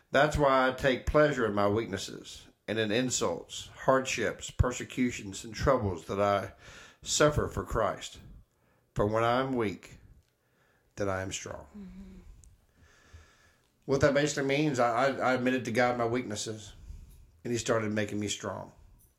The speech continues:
Speaker 1: And the power of addiction to drugs and alcohol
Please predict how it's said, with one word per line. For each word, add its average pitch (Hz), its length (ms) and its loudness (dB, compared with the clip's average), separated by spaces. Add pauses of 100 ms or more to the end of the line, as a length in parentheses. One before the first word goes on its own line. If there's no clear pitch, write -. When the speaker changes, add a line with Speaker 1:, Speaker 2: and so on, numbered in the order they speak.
(920)
Speaker 1:
And 113 540 -2 (1400)
the 110 320 -2
power 139 300 4
of 113 80 -2
addiction 113 640 0
to 98 60 -2
drugs 113 500 2
and 107 100 -2
alcohol 101 640 0